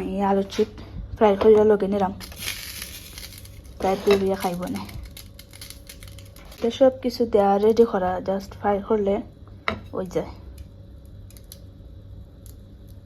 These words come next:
ডাক্তার থেকে আওয়ার সময় আরো একটা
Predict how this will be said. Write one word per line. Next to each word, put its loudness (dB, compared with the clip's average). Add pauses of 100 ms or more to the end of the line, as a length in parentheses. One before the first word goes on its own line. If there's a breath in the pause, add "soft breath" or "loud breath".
(1600)
ডাক্তার -6
থেকে -2 (120)
আওয়ার -2
সময় -4
আরো 0
একটা -6